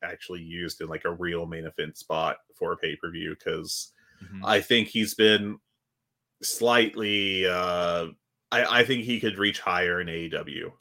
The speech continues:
Speaker 1: I, I'm a little surprised by how he's been slotted as kind of a secondary guy. Uh, when I feel like he came in, uh, coming off of maybe being the second or third highest guy in W W E,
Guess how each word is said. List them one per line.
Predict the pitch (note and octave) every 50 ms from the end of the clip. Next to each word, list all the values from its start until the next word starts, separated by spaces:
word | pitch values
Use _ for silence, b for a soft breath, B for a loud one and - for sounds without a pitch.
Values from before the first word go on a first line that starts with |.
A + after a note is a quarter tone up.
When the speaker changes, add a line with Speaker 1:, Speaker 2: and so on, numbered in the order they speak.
| _ -
Speaker 1:
I, | - F2+ F2 - - F2+ F2
I'm | F2 F2 F2 F2
a | F2
little | F2+ G2+ G2+ G#2 G2
surprised | - - - - F#2 F2 F2 F2 D#2 -
by | F2+ E2+ E2
how | F#2+ F2+ F2 E2+
he's | E2+ E2 D#2+
been | - F2 E2+
slotted | - - E2+ E2+ E2+ E2 D#2+ E2
as | E2 -
kind | - E2+ E2 D#2+
of | E2
a | E2
secondary | - F#2 E2 - - E2 E2+ E2 F2 E2
guy. | - - - D#2+ D#2+ D#2+ D#2+ D#2+ D#2+ - _ b b b b b b b b b b b b b b
Uh, | - F#2+ G#2 G#2+ A2
when | A2+ A#2+ B2
I | B2
feel | A#2 C3+ C#3 C#3
like | C#3 C3
he | C3+ C3
came | A2+ C#3+ C3+ B2+ B2 A#2+
in, | A#2+ A#2+ A#2+ A#2+ A#2+
uh, | A#2 G#2+ G#2+ G#2 G#2+ G#2
coming | - - B2 A#2 A#2+ A2+ G#2+
off | G#2 G#2 G2+ -
of | G2+ F2+ F#2+
maybe | G#2 G2+ G#2 G#2 G2+
being | F2+ G2+ G2+ G2+ G2+
the | F#2+ F2+
second | - F#2+ F#2 - G2
or | F#2+ F2+
third | - G2 F#2+ E2+
highest | G2 F#2 F#2 F#2 F2+ - -
guy | F2 F2 F#2
in | F2+ F2 F2
W | F#2 F#2 F#2
W | F2 F2+ F2 F2+ F#2 G#2
E, | A2 F#2+ E2+ -